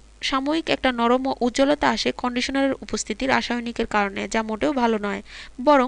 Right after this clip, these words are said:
নিয়মিত কন্ডিশনার ব্যবহার করলে চুল পড়ার হার বেড়ে যায় অনেক বেশি। দুই, সবচাইতে বড় যে ভুলটি আমরা করি সেটি হচ্ছে রোজ চুল ধোয়া। হ্যাঁ,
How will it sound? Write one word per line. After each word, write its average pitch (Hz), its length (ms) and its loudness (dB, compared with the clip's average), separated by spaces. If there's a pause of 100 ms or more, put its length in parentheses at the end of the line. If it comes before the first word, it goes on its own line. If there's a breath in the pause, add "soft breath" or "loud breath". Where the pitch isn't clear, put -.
নিয়মিত 349 380 0
কন্ডিশনার 262 520 2
ব্যবহার 214 380 0
করলে 208 300 0 (120)
চুল 285 180 0
পড়ার 262 280 4
হার 226 200 0
বেড়ে 214 240 0
যায় 226 280 -2
অনেক 220 280 -6
বেশি। 202 380 -4 (1120 loud breath)
দুই, 277 220 6
সবচাইতে 349 480 0
বড় 269 280 6 (240)
যে 233 200 0
ভুলটি 220 460 0
আমরা 208 240 -2
করি 220 340 0
সেটি 220 380 -2 (360 loud breath)
হচ্ছে 254 340 4
রোজ 269 200 4
চুল 294 220 4
ধোয়া। 220 260 4
হ্যাঁ, 214 300 -4